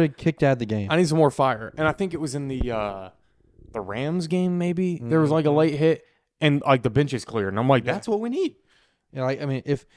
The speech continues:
Speaker 1: if Bryce Young is as respected as he is by the offensive line, why aren't they, why aren't they
Speaker 2: Yeah,
Speaker 1: protecting him?
Speaker 2: you gotta be out there. You gotta have your man's back. I don't even care if he was in the wrong.
Speaker 1: Yeah.
Speaker 2: You gotta have his back.
Speaker 1: Yeah.
Speaker 2: <laughs> You know? Crazy. Crazy. And
Speaker 1: Mm.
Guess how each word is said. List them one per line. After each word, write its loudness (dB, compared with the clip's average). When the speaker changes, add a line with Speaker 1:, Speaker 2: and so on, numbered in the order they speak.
Speaker 1:
if 0
Bryce 2
Young 6
is -4
as 0
respected -2
as -2
he 2
is 2
by 0
the -2
offensive -2
line, -2
why -2
aren't -4
they, -8
why -8
aren't -6
they -6
Speaker 2:
Yeah, -10
Speaker 1:
protecting -8
him? -10
Speaker 2:
you -4
gotta -4
be -2
out -4
there. -8
You -10
gotta 0
have -4
your -12
man's -8
back. 0
I 2
don't 4
even -2
care 2
if -2
he -2
was 0
in 0
the -2
wrong. 2
Speaker 1:
Yeah. 0
Speaker 2:
You 2
gotta 4
have 4
his -8
back. 2
Speaker 1:
Yeah. 2
Speaker 2:
<laughs> -2
You 4
know? -2
Crazy. -4
Crazy. -8
And -20
Speaker 1:
Mm. -12